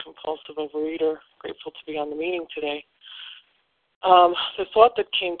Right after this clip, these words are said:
to me about this paragraph is we're in the second step still. We haven't entered into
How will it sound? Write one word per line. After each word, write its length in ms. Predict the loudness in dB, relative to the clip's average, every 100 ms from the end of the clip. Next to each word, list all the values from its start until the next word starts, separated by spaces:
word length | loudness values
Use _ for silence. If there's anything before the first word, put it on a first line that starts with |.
| -8
to 80 |
me 100 | -4
about 320 | -2 0 0 0
this 140 | -6 -8 -4
paragraph 520 | 0 0 0 0 0 0
is 140 | -2 -2
we're 160 | -2 0
in 100 | -2
the 80 | -4 -2
second 300 | -4 -4 -12 0
step 200 | 0 0 -4
still. 280 | -4 -4 -4 -10
We 100 | -8
haven't 300 | -2 -2 0
entered 340 | -4 -4 -6 -8
into 220 | -8 -10